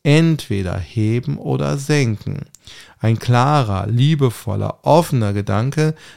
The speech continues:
der wirkt wie ein Lichtstrahl, der dein Inneres weitet. Ein hartnäckiger, kritischer oder auch angstvoller Gedanke dagegen verdichtet deine Energie.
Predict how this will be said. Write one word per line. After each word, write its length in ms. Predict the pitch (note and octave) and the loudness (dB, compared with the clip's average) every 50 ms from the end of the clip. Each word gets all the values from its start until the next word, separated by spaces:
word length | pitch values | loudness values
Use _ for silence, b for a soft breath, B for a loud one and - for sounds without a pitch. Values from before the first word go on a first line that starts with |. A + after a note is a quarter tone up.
| B B | B B
der 160 | - G#2+ F#2+ | 0 0 2
wirkt 260 | A2 B2+ C3 - - - | 2 0 0 -2 -2 -4
wie 100 | B2+ - | -2 -2
ein 240 | - A2+ A2 G#2+ | 0 0 2 2
Lichtstrahl, 880 | G#2 G#2+ A#2+ C#3+ - - - - - - C3+ C3+ C#3 C#3+ D3+ D#3 D#3 D3 | 2 2 0 0 -2 -4 -8 -8 -6 -6 -4 -4 -2 -2 -2 -2 -2 -2
der 200 | B2+ B2+ A#2 A2+ | -2 -2 -2 0
dein 240 | G#2+ A2 A2 A2 G#2+ _ _ | 0 0 0 -2 -4 _ _
Inneres 800 | - D3 D3+ D3+ C#3+ C3 A2+ A#2 A#2+ A#2+ A#2+ - - - - - - | -2 0 2 2 0 0 0 0 0 0 -2 -4 -10 -14 -14 -10 -6
weitet. 840 | - A2 G2 G2 G#2+ G#2 G#2+ A#2+ C#3 C#3+ - D#3+ E3+ F3 - - B B B B B B B B | -4 -2 0 2 2 4 4 4 2 0 0 -2 -2 -2 -4 -10 B B B B B B B B
Ein 400 | B G#2+ G#2 A2 A2 G#2 G2+ G#2+ - _ _ | B 0 2 4 4 4 2 0 -4 _ _
hartnäckiger, 1160 | - - E2+ A#2 A#2 C#3 E3+ E3+ E3 - D#3+ D3+ D3+ D3+ - - D3 C#3+ D3+ C#3 C#3+ C#3+ C#3+ C#3 | -8 -2 0 2 4 4 4 4 2 0 0 0 0 0 -2 -4 -4 -2 -2 -2 -2 -2 -2 -4
kritischer 800 | - - C3+ C3+ C3+ C#3 C#3+ D#3 C#3 C3+ - - B2+ B2 A#2+ - | -6 -4 -2 0 0 0 -2 -4 -4 -4 -2 -2 0 -2 -2 -2
oder 400 | C#3+ B2+ B2+ A#2+ A#2 G#2+ - - | -2 -2 0 0 0 -2 -2 -2
auch 260 | A#2 A2+ A2 - - _ _ | -2 -2 -2 -4 -8 _ _
angstvoller 720 | - - B2 E3+ G3 G#3+ G3 - - - B2 A#2 A2+ A2+ | -2 0 0 0 0 -2 -4 -6 -6 -2 -2 0 0 0
Gedanke 420 | A2 A2+ A2+ A2+ A2 A2+ C#3+ D3 D3 | -2 -2 -2 -2 -2 -2 -2 -4 -4
dagegen 540 | C#3+ B2+ A#2+ B2 C3+ D3 D3 D#3+ D#3+ D#3 D#3 B B B B B B | -6 -6 -4 -4 -4 -4 -2 -2 -2 -4 -4 B B B B B B
verdichtet 1300 | B - - - C3+ C3 B2 _ _ _ _ _ _ - E3 F#3+ G3+ G3 - - - A#2+ G#2+ - - A2+ | B -6 0 2 2 2 0 _ _ _ _ _ _ -4 -2 -2 -2 -2 -4 -4 -4 -4 -4 -2 0 2
deine 340 | G2+ G2+ G#2 G2+ G2+ - | 2 4 4 2 0 0
Energie. 640 | G#2+ G2+ G2 F#2 F#2+ F#2+ - - G#2 G2+ - - B2+ | -2 -2 -2 -2 -4 -6 -8 -10 -10 -10 -10 -10 -12